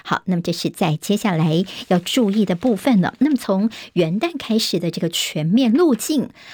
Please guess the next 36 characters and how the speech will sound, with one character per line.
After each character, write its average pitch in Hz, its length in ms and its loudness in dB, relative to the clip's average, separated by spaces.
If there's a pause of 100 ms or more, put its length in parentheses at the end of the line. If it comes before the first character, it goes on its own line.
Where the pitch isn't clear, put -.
(100)
入 339 240 2
客 - 260 -4
呢， 170 220 0
他 - 160 -4
们 170 100 0
必 190 140 -2
须 185 340 0
从 175 320 -4
大 220 160 0
陆 208 100 2
入 220 160 2
境 196 240 2
的 156 220 -2 (240)
这 - 80 2
唾 269 320 0
液 208 160 2
的 165 220 0
P - 280 0
C 220 380 0
R。 220 220 0 (400)
那 330 80 2
么 339 40 -2
主 196 120 2
要 214 80 2
是 254 160 0
因 247 80 4
为 226 60 4
我 190 40 2
们 170 140 0
在 202 160 -2
最 311 240 0
近 196 260 0
呢， 160 140 -2 (320)
我 180 80 0
们 160 100 0
的 160 260 -4